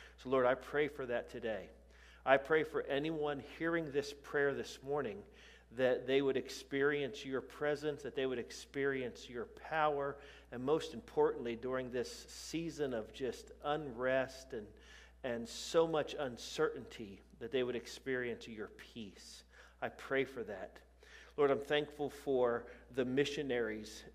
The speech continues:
that we support, uh, throughout the world.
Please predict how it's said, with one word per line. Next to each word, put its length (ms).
that 160
we 200
support, 800
uh, 140
throughout 480
the 80
world. 480